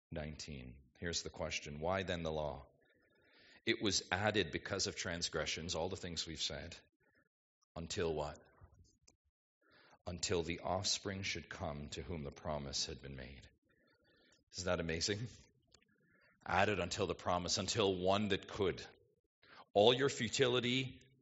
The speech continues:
all your can'ts, all your feeling that is to bring us to see our need for a Savior, for a fulfiller. And this is what he said, Matthew five, Jesus again, beginning of his ministry.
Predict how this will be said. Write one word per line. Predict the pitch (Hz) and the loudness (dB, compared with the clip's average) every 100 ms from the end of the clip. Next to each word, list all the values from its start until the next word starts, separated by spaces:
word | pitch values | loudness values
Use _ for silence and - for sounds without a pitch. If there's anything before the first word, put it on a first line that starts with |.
| _ _ | _ _
all | 110 127 | 6 8
your | 139 131 | 6 2
can'ts, | - 135 131 135 - | 4 6 6 6 2
all | 131 135 | 6 4
your | 131 | 4
feeling | - 151 147 139 | 2 4 6 6
that | 127 127 143 - - - _ _ - | 6 6 2 -2 -8 -20 _ _ -4
is | 123 - | 0 0
to | 110 | 2
bring | 113 123 | 2 2
us | 110 - | 2 2
to | - | 4
see | - 113 | 2 4
our | 98 95 | 0 0
need | 95 98 - | -2 -4 -2
for | 92 | 0
a | |
Savior, | 80 - 90 80 80 | 2 4 2 0 -4
for | 73 98 85 | -4 0 -2
a | |
fulfiller. | - 85 - 90 80 67 - - - - _ _ _ _ _ _ _ _ _ | -2 -8 -2 0 0 -4 -14 -20 -20 -20 _ _ _ _ _ _ _ _ _
And | - | -4
this | 95 101 | 0 0
is | 92 | 2
what | 90 | 0
he | 82 | 2
said, | - 85 71 | 2 2 2
Matthew | 82 80 82 | -2 -2 -6
five, | - 80 73 69 - - | -6 -6 -6 -8 -14 -10
Jesus | - 80 80 73 | -6 -4 -2 -2
again, | 80 92 90 80 73 | -4 -2 -4 -4 -6
beginning | 82 80 82 82 | -6 -4 -4 -4
of | |
his | 82 90 | -6 -6
ministry. | 71 - 76 60 | -6 -6 -8 -12